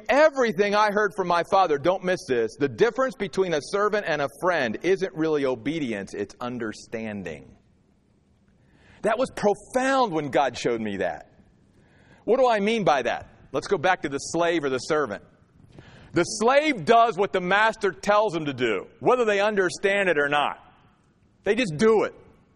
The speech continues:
They not, they might not have any understanding of why they're doing it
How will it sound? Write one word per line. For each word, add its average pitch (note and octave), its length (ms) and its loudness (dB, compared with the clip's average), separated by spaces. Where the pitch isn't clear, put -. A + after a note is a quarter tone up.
They C#4 160 4
not, B3+ 180 0
they C4+ 120 4
might C#4 220 2
not A#3+ 180 2
have G#3+ 240 2
any C4+ 260 0
understanding A#3 1120 0
of D#3 240 0
why G#3+ 420 4
they're B3 180 2
doing A#3+ 420 2
it A#3+ 180 2